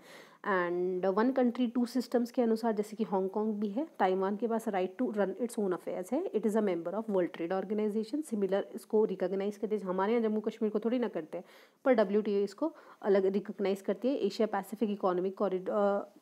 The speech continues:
कॉरपोरेशन, एपेक and एडीबी में भी इसका नाम है।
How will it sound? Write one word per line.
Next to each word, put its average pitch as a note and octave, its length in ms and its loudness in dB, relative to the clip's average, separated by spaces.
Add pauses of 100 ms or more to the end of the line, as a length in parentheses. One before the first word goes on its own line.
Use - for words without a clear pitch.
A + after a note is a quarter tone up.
(120)
कॉरपोरेशन, G#3 600 8
एपेक A3+ 340 2
and C#4 380 0
एडीबी G3+ 420 4 (280)
में G#3+ 260 6
भी D4+ 140 4
इसका - 320 -4
नाम F3+ 300 -2
है। B3+ 220 -2